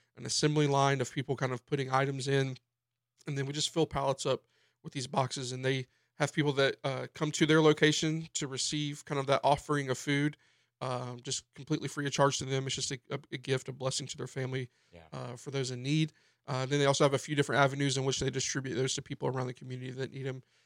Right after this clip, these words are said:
Speaker 1: Uh, you know, it's, it's a need throughout the year, but even more specifically now in this holiday season, uh, when money kind of gets a little tight and things get a little tougher,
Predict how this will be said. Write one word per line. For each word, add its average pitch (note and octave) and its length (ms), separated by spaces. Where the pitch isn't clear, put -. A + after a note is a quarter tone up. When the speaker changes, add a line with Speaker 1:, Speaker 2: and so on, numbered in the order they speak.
Speaker 1:
Uh, C3 280
you C#3 80
know, B2 160
it's, - 280
it's C#3 100
a C#3+ 60
need C#3+ 220
throughout C3+ 320
the C#3+ 60
year, C#3 260
but C3 200
even C3+ 180
more C3 140
specifically C3 520
now B2+ 180
in C3+ 80
this C3 100
holiday B2+ 340
season, C3 440
uh, C3 180
when B2+ 300
money C3+ 200
kind C3 160
of B2+ 80
gets C3 160
a - 20
little C3 160
tight C3 360
and - 80
things C3 200
get C3+ 100
a C3 40
little C3 180
tougher, C3+ 460